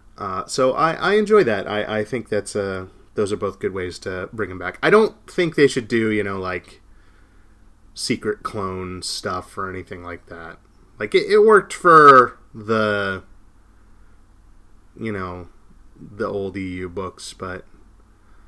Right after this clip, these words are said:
I think that's kind of a trope that's a little worn out, you know?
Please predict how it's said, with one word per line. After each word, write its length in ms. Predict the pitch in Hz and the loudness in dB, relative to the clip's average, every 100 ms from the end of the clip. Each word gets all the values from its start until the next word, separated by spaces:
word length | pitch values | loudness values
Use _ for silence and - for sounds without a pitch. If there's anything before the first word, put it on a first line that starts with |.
| - - - - - - | -20 -20 -20 -20 -16 -10
I 80 | |
think 240 | 110 131 117 | -2 -2 0
that's 240 | 113 - | -2 -4
kind 240 | - 117 110 | -6 -4 -2
of 120 | 98 | -2
a 240 | 101 95 | -4 -4
trope 500 | 95 - - 107 104 - | -8 -12 -2 0 -2 -4
that's 260 | 101 - | -8 -6
a 40 | 101 | -6
little 240 | 104 101 | -4 -4
worn 400 | 92 95 101 98 | -6 -6 -4 -4
out, 320 | 95 113 143 - - | -2 -2 -4 -10 -10
you 120 | 143 | -4
know? 260 | 139 160 | -4 -4